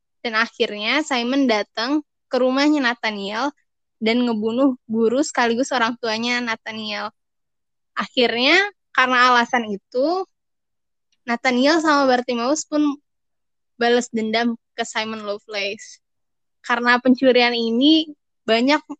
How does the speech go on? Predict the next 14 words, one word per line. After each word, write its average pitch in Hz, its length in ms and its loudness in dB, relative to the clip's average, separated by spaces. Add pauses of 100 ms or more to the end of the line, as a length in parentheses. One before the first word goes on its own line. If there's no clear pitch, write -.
akibat-akibatnya 240 1160 -4
lain, 233 400 0 (840)
banyak 277 320 4
masalah-masalah 277 920 2
lain 262 280 2
yang 294 40 2
diakibatkan 254 760 -4 (640)
oleh 254 200 2
pencurian 277 520 0
ini. 277 600 -2 (120)
Akhirnya 254 560 -4
petualangan 220 640 -6
mereka 214 280 -8
mulai. 202 640 -8